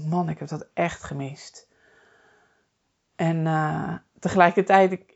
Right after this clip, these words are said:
dinsdag is dus mijn vaste werkdag nog steeds. En, ehm,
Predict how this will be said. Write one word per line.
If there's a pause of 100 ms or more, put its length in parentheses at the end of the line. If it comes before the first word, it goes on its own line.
(120)
dinsdag
is
dus
mijn
vaste
werkdag
nog
steeds.
En,
ehm,